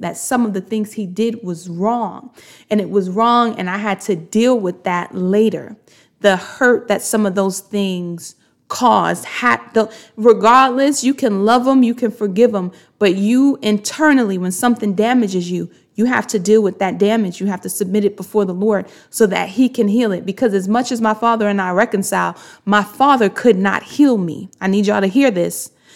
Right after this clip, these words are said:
You can't be healed by your father's apology. You can't be healed or receive closure because you and your dad are on good terms or because, you know, he'll start treating you a different way. Some of us say, "Oh, well,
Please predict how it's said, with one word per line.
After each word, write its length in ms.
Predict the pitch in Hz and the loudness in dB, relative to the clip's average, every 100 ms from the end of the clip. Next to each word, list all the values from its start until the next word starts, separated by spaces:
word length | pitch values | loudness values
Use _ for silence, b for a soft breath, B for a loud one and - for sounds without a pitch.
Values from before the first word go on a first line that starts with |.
| b b | b b
You 340 | b 190 277 349 | b 4 6 6
can't 360 | - 339 247 | 4 2 2
be 160 | 214 247 | 2 2
healed 460 | 233 285 262 208 180 | 4 4 4 2 2
by 140 | 196 | 0
your 180 | 196 190 | 2 -2
father's 480 | - 202 196 185 180 | 2 2 2 0 -4
apology. 880 | 170 - 226 233 220 214 233 233 B B B | -6 -2 0 2 0 0 -2 -2 B B B
You 180 | 262 | 4
can't 360 | 339 - 370 247 | 6 6 6 6
be 260 | 254 233 220 | 0 -2 0
healed 420 | 277 277 269 226 | 2 2 2 2
or 100 | 208 | 2
receive 440 | 202 208 226 202 | 0 -2 -6 -8
closure 640 | - 269 247 262 226 247 233 B B B | -6 2 4 4 4 2 0 B B B
because 340 | 208 240 208 | 2 2 2
you 120 | 233 | 2
and 120 | 220 | 0
your 100 | 208 | -2
dad 500 | 190 208 226 226 220 | -2 0 4 4 4
are 180 | - 196 | 2 -2
on 120 | 190 | -2
good 220 | 180 185 - | 0 -2 -2
terms 560 | 269 262 254 254 247 | 2 4 4 2 2
or 100 | 202 | 2
because, 420 | 180 190 220 196 180 B B | -2 -2 -2 -2 -6 B B
you 120 | 220 | 0
know, 380 | 240 226 202 190 | 4 4 4 2
he'll 340 | 190 240 226 202 | 2 4 4 2
start 320 | - 208 185 | 0 0 0
treating 360 | - 277 247 | 0 2 2
you 80 | 233 | 2
a 40 | 220 | 4
different 320 | 233 233 214 | 2 2 0
way. 100 | 220 | 0
Some 160 | 226 | 0
of 120 | 226 220 | -2 -2
us 240 | 220 - - 208 | -2 -6 -12 -10
say, 200 | 226 214 | -4 -2
"Oh, 180 | 311 294 | 0 0
well, 280 | 262 233 | -2 -6